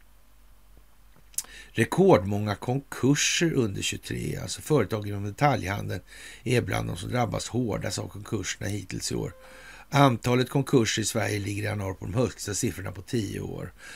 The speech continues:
Allra värst drabbade är detaljhandeln och transportsektorn. Ja, det här med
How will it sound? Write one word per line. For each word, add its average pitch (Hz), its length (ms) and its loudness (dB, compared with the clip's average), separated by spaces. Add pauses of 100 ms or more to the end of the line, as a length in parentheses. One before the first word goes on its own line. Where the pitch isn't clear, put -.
(100)
Allra 120 300 4
värst - 240 0
drabbade 135 320 -2
är - 40 -4
detaljhandeln - 720 -6
och - 60 -12
transportsektorn. - 1040 -10 (540)
Ja, 90 800 -8 (160)
det 127 120 0
här 143 140 6
med 113 800 -6